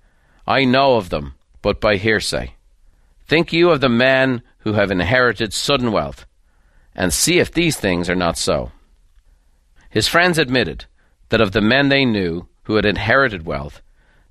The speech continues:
these words were true. And they besought him to explain to them how he had become possessed of so much property. So he continued, In my youth, I looked about me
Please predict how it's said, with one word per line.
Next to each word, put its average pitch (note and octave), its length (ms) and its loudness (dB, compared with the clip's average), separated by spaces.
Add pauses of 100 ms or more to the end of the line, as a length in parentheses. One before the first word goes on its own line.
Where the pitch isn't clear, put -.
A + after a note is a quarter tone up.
these G#2+ 260 0
words G#2+ 320 0
were A#2 80 0
true. C#2 380 -2 (1300)
And A2+ 140 -2
they C3 120 2
besought E3+ 440 2
him D3+ 200 2
to - 140 -6
explain C3+ 580 0
to A2+ 120 -4
them D#2+ 360 -4 (400)
how B2 260 0
he B2+ 140 0
had A2 180 0
become B2 400 0
possessed G#2 560 -2 (200)
of F2+ 140 -6
so - 380 0
much D3+ 200 -2
property. F#2 440 -4 (500)
So F#2 220 -6
he F2 80 -2
continued, B1+ 560 -8 (1700)
In D3+ 140 2
my F3 160 4
youth, A2 500 -4
I G2+ 80 -2
looked B2 220 -2
about A2+ 360 0
me C#2+ 260 -14